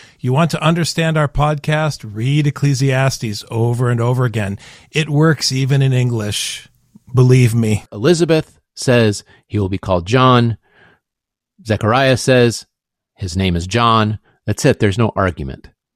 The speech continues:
Speaker 2: The people marveled. Now, based on Matthew and Mark, I always get nervous when the people marvel 'cause they usually marvel for the wrong reasons. The people are excited for whatever reason, or at least surprised.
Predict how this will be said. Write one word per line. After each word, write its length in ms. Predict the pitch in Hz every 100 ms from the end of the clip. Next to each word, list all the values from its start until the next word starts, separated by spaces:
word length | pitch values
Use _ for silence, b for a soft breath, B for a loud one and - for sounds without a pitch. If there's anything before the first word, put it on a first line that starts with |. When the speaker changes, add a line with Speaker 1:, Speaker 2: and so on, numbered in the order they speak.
| _
Speaker 2:
The 120 | 123 123
people 360 | - 175 180
marveled. 500 | 147 143 117 85 80 -
Now, 300 | 127 92 - -
based 300 | 139 170 196
on 100 | 175
Matthew 380 | 165 170 175 160
and 100 | 156
Mark, 480 | 147 151 156 - - _ -
I 80 | 95
always 220 | 101 101
get 160 | 98 120
nervous 360 | 135 135 127
when 120 | 127
the 40 | 120
people 320 | 135 123 123
marvel 600 | 113 117 117 117 113 104 b b b b -
'cause 140 | 107
they 60 | 98
usually 280 | 113 120 107
marvel 340 | 101 107 110
for 140 | 110
the 80 | 98
wrong 260 | 98 98 98
reasons. 560 | 92 85 69 60 - _ _
The 100 | 104
people 260 | 135 143 143
are 80 | 135
excited 640 | - 151 139 151 185 196 _ _ _ _ _ _ _ _ _ -
for 120 | 127
whatever 280 | 127 139 127
reason, 340 | 139 143 156 -
or 160 | 127 127
at 120 | 101
least 240 | 143 139
surprised. 640 | 135 - 113 65 50 -